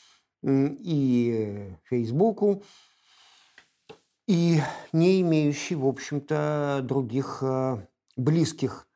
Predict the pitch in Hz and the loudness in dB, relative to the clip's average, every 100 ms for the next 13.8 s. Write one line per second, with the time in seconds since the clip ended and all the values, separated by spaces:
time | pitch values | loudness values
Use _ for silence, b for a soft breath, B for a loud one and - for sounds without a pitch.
0 | _ - 156 151 127 151 143 143 135 127 | _ 2 2 2 0 0 2 2 0 -2
1 | 139 147 127 120 123 123 139 185 190 - | -2 0 0 -2 -4 -2 -2 -2 -6 -8
2 | 135 147 127 139 139 127 - 135 143 131 | -4 -2 -2 -4 -4 -8 -4 -4 -4 -4
3 | 117 123 120 127 131 123 98 82 92 - | -4 -6 -6 -10 -6 -4 -6 -8 -14 -18
4 | - _ B B B B 139 B B B | -20 _ B B B B -20 B B B
5 | B - - 220 175 185 208 208 196 185 | B -2 -2 0 -2 0 0 2 2 2
6 | 180 180 175 208 226 - - - 190 185 | 4 4 4 4 2 -4 -8 -2 0 2
7 | 180 175 190 180 - 180 170 180 180 - | 0 0 0 -2 -2 -2 0 -2 -2 0
8 | 175 170 165 170 139 160 156 160 151 156 | 2 2 0 0 2 0 2 0 0 -2
9 | 151 156 170 165 - - - 156 151 160 | -4 -2 -2 -2 -4 -6 -4 -2 0 2
10 | 180 185 165 B _ - 170 - 165 170 | 2 0 -8 B _ -4 -4 -4 -2 -2
11 | 160 - 175 175 135 117 147 147 165 165 | -2 -2 0 2 2 0 -2 -2 -2 -2
12 | 151 117 135 127 123 - 143 139 156 117 | -2 -2 -4 -8 -6 -4 -4 -2 -4 -2
13 | 143 123 147 - - 226 262 202 | -2 -2 -4 -6 -2 0 0 -2